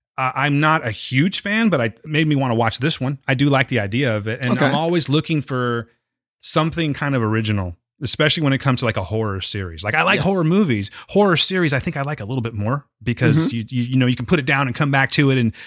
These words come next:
Speaker 1: leaves you in suspense for a little bit longer if you're not streaming, of course.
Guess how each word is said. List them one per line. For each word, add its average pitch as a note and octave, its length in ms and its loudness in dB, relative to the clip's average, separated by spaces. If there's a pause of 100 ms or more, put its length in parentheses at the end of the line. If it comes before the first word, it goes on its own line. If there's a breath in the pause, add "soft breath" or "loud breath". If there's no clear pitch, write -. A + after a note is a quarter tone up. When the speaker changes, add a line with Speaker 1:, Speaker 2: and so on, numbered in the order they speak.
(100)
Speaker 1:
leaves D#3 240 0
you D3+ 60 2
in C#3 60 2
suspense C3 420 0
for - 100 -6
a B2+ 40 -2
little C3 160 -2
bit C3 100 -4
longer C3 480 0
if G#2+ 100 -8
you're G2 80 -8
not F2 160 -8
streaming, A2+ 320 0
of G2 100 -6
course. G#2+ 280 -4